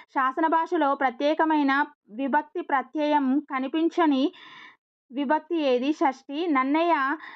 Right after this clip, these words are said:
నన్నెచోడుడు వాడిన ఉత్తమ పురుష సర్వ-, సర్వనామ బహువచన రూపం ఏది? తారు.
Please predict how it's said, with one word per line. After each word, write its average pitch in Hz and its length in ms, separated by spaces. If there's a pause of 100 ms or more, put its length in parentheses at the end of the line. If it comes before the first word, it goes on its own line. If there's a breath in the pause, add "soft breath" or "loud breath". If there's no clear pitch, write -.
(260 loud breath)
నన్నెచోడుడు 330 800
వాడిన 269 680
ఉత్తమ 294 380
పురుష 294 280 (100)
సర్వ-, 285 520 (420 loud breath)
సర్వనామ 311 600
బహువచన 302 720
రూపం 277 400
ఏది? 262 400 (360 loud breath)
తారు. 262 480